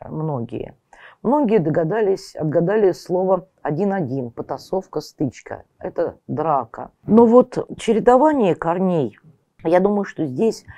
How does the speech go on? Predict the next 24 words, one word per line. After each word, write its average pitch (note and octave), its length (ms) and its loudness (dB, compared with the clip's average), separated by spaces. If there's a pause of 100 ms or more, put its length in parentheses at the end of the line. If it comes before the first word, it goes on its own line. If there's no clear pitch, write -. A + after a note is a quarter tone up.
(160)
подвела F#3 480 2
догадка, G3 720 -2 (320)
вернее, E3 440 -2
не, F3 320 0
ваша D#3 420 0
недогадка D#3+ 1120 -2 (420)
о D3 100 0
том, A#3 300 2
как G#3 300 -4
чередуются F#3 920 0
звуки E3 420 -4
в C#3+ 80 -2
этом E3+ 260 -6
слове. C3 540 -2 (300)
Драка, F3 800 0 (120)
дернуть, D#3+ 880 2 (140)
вздор, C3 760 -2
да? A3 320 -8 (320)
То - 80 -10
есть, - 140 -12
в - 40 -6
общем, D3+ 300 -8
достаточно D#3 500 -10
нетрадиционное E3 1300 -6